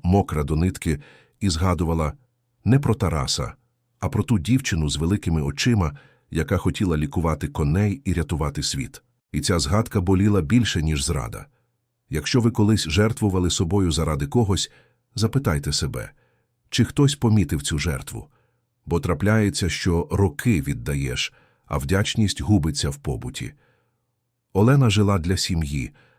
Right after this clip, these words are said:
але в цій лісовій глушині вона вперше відчула, що хоче пожити й для себе. І це не егоїзм, це справедливість. Вона думала про те, що ще не пізно. Так, їй п'ятдесят дві,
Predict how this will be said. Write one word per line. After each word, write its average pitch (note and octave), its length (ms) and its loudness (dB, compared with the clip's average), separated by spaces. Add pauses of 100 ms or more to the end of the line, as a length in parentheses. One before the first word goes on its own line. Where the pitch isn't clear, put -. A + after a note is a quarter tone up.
(140)
але E2+ 200 -2
в D2 60 -4
цій G#2 180 0
лісовій F2+ 400 0
глушині F#2 600 2 (340)
вона A2 240 4
вперше - 460 0
відчула, G2+ 460 0
що F#2 180 -2
хоче G#2+ 340 0
пожити E2 420 0
й C#2+ 40 0
для C#2+ 160 -2
себе. B1+ 420 -4 (720)
І G#2+ 100 0
це A2+ 280 2
не G#2 200 4
егоїзм, F#2+ 760 2
це E2+ 160 -2
справедливість. C#2 880 -4 (800)
Вона A2+ 220 4
думала A#2 340 4
про G2+ 140 0
те, A#2+ 180 2
що G#2 300 0
ще - 260 0
не G#2 120 4
пізно. C#2 480 -4 (580)
Так, B2 300 2
їй G2+ 200 2
п'ятдесят D2+ 500 -2
дві, C2+ 340 -6